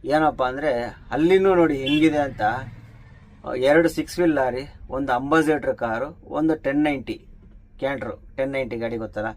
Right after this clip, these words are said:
ನಾಲ್ಕು ಗಾಡಿಗೆ ನಾನು ಒಬ್ನೇ ಡ್ರೈವರು, ನಾಲ್ಕು ಗಾಡಿಗೆ ಒಬ್ನೇ ಡ್ರೈವರು.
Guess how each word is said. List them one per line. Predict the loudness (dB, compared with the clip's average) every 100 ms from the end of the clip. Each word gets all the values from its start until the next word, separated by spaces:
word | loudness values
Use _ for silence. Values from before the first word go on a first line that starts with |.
| -12 -20 -20 -8
ನಾಲ್ಕು | 0 2 2 2
ಗಾಡಿಗೆ | 0 0
ನಾನು | -2 -4
ಒಬ್ನೇ | -4 -4 -4
ಡ್ರೈವರು, | -4 -4 -6 -10 -12 -6
ನಾಲ್ಕು | 2 4 4 2 0
ಗಾಡಿಗೆ | 0 0 -2
ಒಬ್ನೇ | -6 -4 -4 -4
ಡ್ರೈವರು. | -6 -4 -2 -4 -6 -14